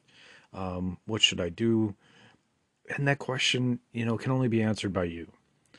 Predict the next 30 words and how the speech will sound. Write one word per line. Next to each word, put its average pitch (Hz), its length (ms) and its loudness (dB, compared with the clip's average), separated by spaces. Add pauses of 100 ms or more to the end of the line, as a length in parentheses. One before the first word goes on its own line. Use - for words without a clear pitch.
(540)
But 110 280 2 (720)
I - 80 -10
think 139 240 -2
after 131 240 -2
ten 120 320 2
years, 110 400 8
you 113 80 4
know, 107 100 6
there's 98 220 2
so - 200 2
much, 107 300 0 (720)
so - 300 0
many 139 300 6
things 117 280 2
that 98 80 2
you 95 140 4
could 80 180 -4
do 87 380 -2 (240)
with 107 220 0
these 92 220 0
encounters, 80 540 -6
right? 98 300 4
You 87 120 -6
could - 240 -14
videotape 110 680 0
them. 82 180 -18 (420)
You 104 160 4
could 92 180 0
maybe 98 300 4
ask 95 300 -2